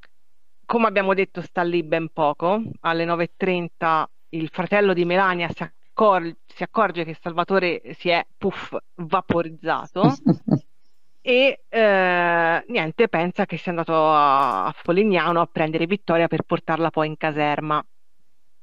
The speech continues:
Speaker 1: Però di Salvatore in quelle zone lì non c'è traccia fino alle dieci e trentacinque.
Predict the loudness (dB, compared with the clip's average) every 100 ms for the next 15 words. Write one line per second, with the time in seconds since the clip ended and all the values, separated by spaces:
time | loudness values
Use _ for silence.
0 | -20 -20 -20 -20 -20 -10 0 2 2 0
1 | -6 -4 -2 -2 -2 -4 -4 -2 0 0
2 | 0 -2 -4 -6 -6 -4 -2 0 0 -2
3 | -6 -6 -4 -2 -2 -2 -4 -6 -8 -8
4 | -8 -10 -6 -4 -4 -6 -6 -8